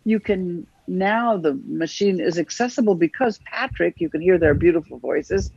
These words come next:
and Steve have recorded all the manuals, all the information, and we send those to folks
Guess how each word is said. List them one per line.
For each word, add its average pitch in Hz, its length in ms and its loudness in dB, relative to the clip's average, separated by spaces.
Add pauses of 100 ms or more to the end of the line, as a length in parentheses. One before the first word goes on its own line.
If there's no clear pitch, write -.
(360)
and 165 220 4
Steve 175 640 6 (260)
have 170 240 2
recorded 196 680 4
all 196 300 4
the 320 100 -2
manuals, 247 800 -6 (360)
all 175 400 6
the 254 200 2
information, 240 760 0 (360)
and 180 360 4
we 185 200 4
send 202 320 2
those 190 280 2
to 180 140 -2
folks 180 460 -2